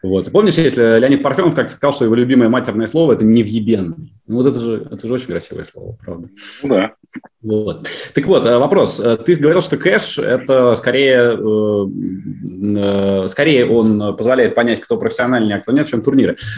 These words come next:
Speaker 1: Но вот ты, когда в Дубае сейчас играл кэш, ты как-то выбирал поляну попроще? Ты говоришь, драку
Speaker 2: Да
Speaker 1: выбирал.
Speaker 2: ничего не выбирал там, э,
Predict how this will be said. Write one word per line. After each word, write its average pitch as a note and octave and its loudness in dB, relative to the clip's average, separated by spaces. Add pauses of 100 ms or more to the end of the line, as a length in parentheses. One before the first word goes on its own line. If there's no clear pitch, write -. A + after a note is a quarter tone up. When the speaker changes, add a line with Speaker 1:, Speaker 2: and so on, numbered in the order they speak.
Speaker 1:
Но C#3+ 2
вот D3 2
ты, A3 4
когда D3+ 0
в - -2
Дубае D3 2
сейчас G2+ -6
играл A2 0
кэш, - -2
ты B2 -2
как-то C3+ -2
выбирал D3+ 2
поляну F#3+ 2
попроще? B2+ 0
Ты - -6
говоришь, A2+ 0
драку C#3 0
Speaker 2:
Да E3+ 4
Speaker 1:
выбирал. F3+ 4
Speaker 2:
ничего F3 0
не C#3+ 6
выбирал B2 2
там, F2+ -4
э, E2+ -12